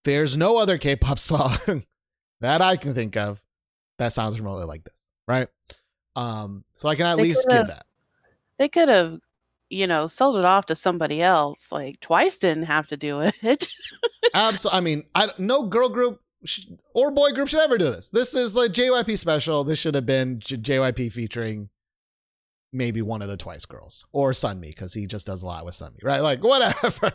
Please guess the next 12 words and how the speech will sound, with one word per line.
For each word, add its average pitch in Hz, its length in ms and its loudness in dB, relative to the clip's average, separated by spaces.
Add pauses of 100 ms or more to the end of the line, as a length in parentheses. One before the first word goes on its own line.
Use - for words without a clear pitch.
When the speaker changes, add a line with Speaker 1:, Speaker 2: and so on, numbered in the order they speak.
Speaker 1:
<laughs> - 120 -18
Like, 180 360 0 (440)
Speaker 2:
If, 285 200 4 (520)
like, 320 140 2
if 339 140 2
anything, 339 320 2
this 269 120 -2
should 277 160 -2
have 240 80 -2
been 233 120 2
a 196 100 0
B-side, 170 840 -2